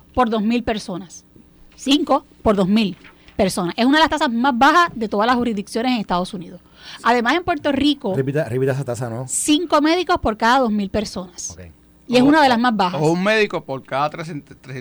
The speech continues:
Speaker 3: sesenta y cinco es la estadística que yo tengo.
Speaker 2: Ujú. Ok.
Speaker 1: Exacto.
Speaker 2: Wow.
Speaker 1: Entonces, además de esto, en nuestro país solamente hay un cupo limitado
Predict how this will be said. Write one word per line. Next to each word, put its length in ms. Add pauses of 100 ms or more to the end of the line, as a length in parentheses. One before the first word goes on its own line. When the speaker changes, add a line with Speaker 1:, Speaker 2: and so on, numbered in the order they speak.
(280)
Speaker 3:
sesenta 220
y 20
cinco 320
es 40
la 40
estadística 420
que 100
yo 100
tengo. 220
Speaker 2:
Ujú. 280
Ok. 80
Speaker 1:
Exacto. 460
Speaker 2:
Wow. 240 (340)
Speaker 1:
Entonces, 640
además 380
de 240
esto, 480
en 160
nuestro 340
país 580 (400)
solamente 580
hay 120
un 100
cupo 260
limitado 560